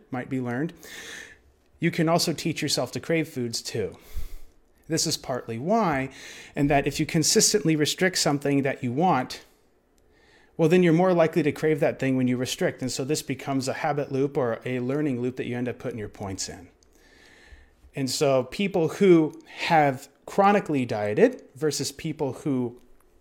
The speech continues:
eat normally, let's just say, normal eaters crave fewer foods than chronic dieters do. That's because there's an associative learning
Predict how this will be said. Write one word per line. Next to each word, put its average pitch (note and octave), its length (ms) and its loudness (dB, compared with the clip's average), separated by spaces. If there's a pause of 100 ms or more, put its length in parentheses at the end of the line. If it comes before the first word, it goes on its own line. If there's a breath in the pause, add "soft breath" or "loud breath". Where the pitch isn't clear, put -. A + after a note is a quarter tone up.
(160)
eat C#3 220 -2
normally, C3+ 460 -2
let's A#2 240 -4
just - 240 -6
say, A2 280 -6 (520 loud breath)
normal F3 400 0
eaters E3+ 300 0
crave D3+ 280 -2
fewer C3 280 -4
foods - 520 0 (1600 loud breath)
than B2+ 400 0
chronic G2+ 360 -10
dieters G#2+ 540 -2
do. D#2 220 -10 (1120)
That's D3+ 240 2
because C3+ 400 -2
there's B2+ 220 -2
an B2+ 100 0
associative B2 720 -2
learning B2 500 -2